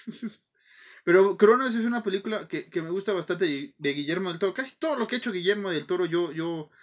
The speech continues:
soy un fanboy de Guillermo del Toro, en pocas palabras. Y Cronos no es la excepción, es un, un, un, un, como el escarabajo de oro que narraba Edgar Allan Poe, ese tipo de, de armamento. Este no es un escarabajo, pero tiene esa forma. Y es una película bastante chida, a mí me gusta mucho Cronos.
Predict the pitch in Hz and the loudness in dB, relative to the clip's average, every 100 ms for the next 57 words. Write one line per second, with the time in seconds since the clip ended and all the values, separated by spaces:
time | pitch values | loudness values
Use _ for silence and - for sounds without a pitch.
0 | - 320 285 202 190 175 135 110 113 131 | -4 0 2 6 6 4 -2 -4 -6 -8
1 | 139 139 135 123 131 135 131 139 143 190 | -4 -2 -2 -4 -4 -4 -4 -8 -8 -4
2 | 208 208 202 - _ _ _ _ _ 156 | 0 2 0 -6 _ _ _ _ _ -8
3 | 156 175 202 202 185 180 160 151 - 170 | 2 6 6 4 -2 -2 -2 -6 -4 -2
4 | 180 143 139 156 160 151 - 156 156 143 | -2 -6 -8 -6 -8 -8 -10 -12 -12 -12
5 | 147 _ 220 165 160 147 190 196 180 160 | -16 _ -20 -16 -16 -10 -6 -4 -6 -8
6 | 147 151 151 147 160 156 165 165 208 214 | -2 2 2 4 6 6 4 2 2 0
7 | 180 190 175 139 135 135 135 139 151 156 | 2 0 0 -2 -2 -2 -4 0 0 2
8 | 135 123 151 _ _ _ _ _ _ 151 | -2 -4 -10 _ _ _ _ _ _ -6
9 | 151 156 156 147 160 165 160 156 139 165 | -2 0 0 -2 -4 -4 -6 -8 -8 -14
10 | - 143 127 123 - 135 139 151 185 185 | -10 -4 -4 -6 -8 -6 -6 -6 -4 -4
11 | 175 170 165 175 160 175 175 208 220 143 | -2 -4 -4 -6 -4 -2 -2 -4 -4 -6
12 | 135 165 170 190 208 208 - _ _ _ | -6 -8 -6 -2 -2 -4 -12 _ _ _
13 | _ 165 214 202 185 190 202 165 190 185 | _ -4 -4 0 -2 -2 -6 -6 -6 0
14 | 196 - 185 175 180 165 165 180 160 156 | 0 2 2 2 -4 -6 -6 -6 -8 -10
15 | 151 139 147 - | -6 -6 -6 -16